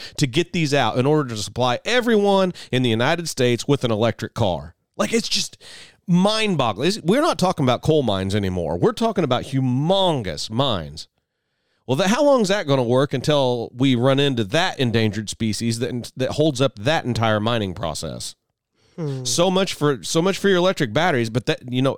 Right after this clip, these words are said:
Speaker 1: right there is liberals versus liberals. Liberals want electric cars. Other liberals don't want this, uh, Texas muskrat to be messed with.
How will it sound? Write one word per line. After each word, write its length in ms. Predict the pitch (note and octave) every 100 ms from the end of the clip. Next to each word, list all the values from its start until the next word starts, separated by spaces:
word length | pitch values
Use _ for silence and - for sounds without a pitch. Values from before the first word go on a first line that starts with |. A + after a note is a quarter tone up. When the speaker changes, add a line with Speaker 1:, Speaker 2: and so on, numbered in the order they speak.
| B2
Speaker 1:
right 180 | C3+ A#2+
there 180 | C#3+ F3
is 120 | A2
liberals 400 | G#2 C3+ C#3+ C3
versus 320 | A#2 D3 A#2+
liberals. 480 | A2+ F3 G#2 C#2 B1 - - -
Liberals 500 | G2+ B2 C#3+ C#3+ A2
want 300 | F#2 C3+ D#3 -
electric 420 | A#2 D3 D3 D3
cars. 380 | E3+ F3+ G3 E3+ - - - A#2+
Other 200 | C3 C3
liberals 520 | D3 D3 D#3 D3+ G2
don't 240 | A#2+ C#3
want 240 | C3+ D3+ C3
this, 220 | C3+ - _ _ - - - -
uh, 320 | A2+ G2+ E2 E2 -
Texas 360 | - D3+ D3 -
muskrat 640 | C3+ D#3+ - G#2+ A2+ A2+
to 100 | C3
be 120 | C3
messed 260 | C3+ D#3+ -
with. 420 | F#2+ F2+ B2 -